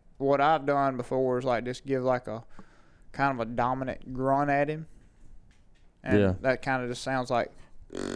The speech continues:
Speaker 1: just that kinda thing.
Speaker 2: Right.
Speaker 1: Just let him know there's a buck over there. And if they're in that stage where they're figuring out that pecking order,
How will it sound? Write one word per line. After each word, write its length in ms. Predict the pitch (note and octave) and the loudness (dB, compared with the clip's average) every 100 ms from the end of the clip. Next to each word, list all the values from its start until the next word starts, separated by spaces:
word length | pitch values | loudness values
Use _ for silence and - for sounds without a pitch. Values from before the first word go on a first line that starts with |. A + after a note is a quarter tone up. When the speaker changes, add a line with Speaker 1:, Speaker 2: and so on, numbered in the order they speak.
| G1+ G1+ G#1 A1+ - - - - - - | -4 0 2 2 0 -6 -20 -20 -20 -8
Speaker 1:
just 220 | B2+ - | -8 -2
that 200 | C#3 - | -2 -2
kinda 240 | C#3 A#2+ | -4 -6
thing. 320 | A2+ A2+ G2 A2+ | -6 -10 -10 -4
Speaker 2:
Right. 260 | F#2+ F#2 F#2 | 2 2 2
Speaker 1:
Just 140 | C3 | 0
let 220 | C3 C#3+ C#3 | 0 2 2
him 100 | C3 | 0
know 240 | C#3 C3+ | 0 2
there's 160 | C3 B2 | 2 0
a 40 | |
buck 260 | A#2 C3+ C3+ | 0 0 2
over 220 | C3+ C3 | 0 2
there. 300 | C3 C3 B2 | 2 2 0
And 100 | A2 | -2
if 100 | A#2+ | -2
they're 240 | C#3+ D#3 | 2 2
in 140 | D3 C#3+ | 2 2
that 320 | C#3 - - | 0 0 -8
stage 600 | - - C#3 D3 D3 C#3 | -6 0 2 4 2 0
where 120 | C3+ | 0
they're 160 | C3 C3+ | 2 0
figuring 400 | - D3+ C#3+ C#3 | 0 0 0 0
out 160 | C#3+ | 0
that 160 | - - | -2 -2
pecking 260 | C#3+ C#3+ C#3+ | -2 -2 -2
order, 340 | D3 D3 C#3 | 0 0 -2